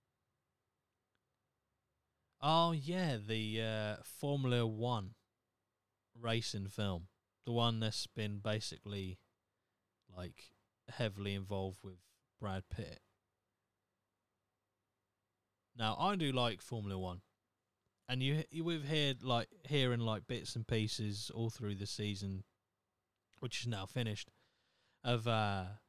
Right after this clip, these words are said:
like, Brad Pitt filming a couple of scenes here and there for this Formula One film.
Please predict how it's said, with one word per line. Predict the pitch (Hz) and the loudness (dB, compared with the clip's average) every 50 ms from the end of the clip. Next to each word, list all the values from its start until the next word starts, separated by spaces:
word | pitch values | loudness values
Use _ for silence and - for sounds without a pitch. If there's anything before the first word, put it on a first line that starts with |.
| _ _ - | _ _ -4
like, | 117 107 104 90 - _ _ _ _ _ _ _ _ _ _ _ _ _ _ _ _ _ _ | -2 -2 -2 -4 -6 _ _ _ _ _ _ _ _ _ _ _ _ _ _ _ _ _ _
Brad | - 117 110 110 101 - | 0 2 2 2 0 0
Pitt | - 127 113 107 95 - | 0 0 0 0 -2 -4
filming | - - 117 110 110 104 104 101 98 95 98 101 - _ - | -4 -2 0 0 2 0 0 -2 -2 -4 -6 -8 -10 _ -8
a | - | -8
couple | - - - 117 104 - 113 107 | -2 0 2 2 2 0 -2 -4
of | 107 | -2
scenes | - - 113 107 104 107 110 107 | -2 -2 -2 -2 -2 -2 -4 -2
here | 113 107 107 107 107 | 0 0 2 2 0
and | 101 98 95 98 | 0 -2 -2 -2
there | 101 101 101 101 101 98 101 | 0 0 0 0 0 -2 -2
for | - - - 104 101 101 101 98 | -4 -4 -4 -2 -2 0 -2 -2
this | 98 98 95 - - - - - - - - _ _ _ _ _ _ - - | -2 -4 -4 -6 -6 -6 -8 -10 -12 -14 -18 _ _ _ _ _ _ -20 -8
Formula | - - 110 101 98 95 | -4 -2 -2 -2 -2 -2
One | 95 98 101 98 | -2 -2 -4 -4
film. | 98 - - 95 90 90 | -6 -6 -8 -8 -8 -8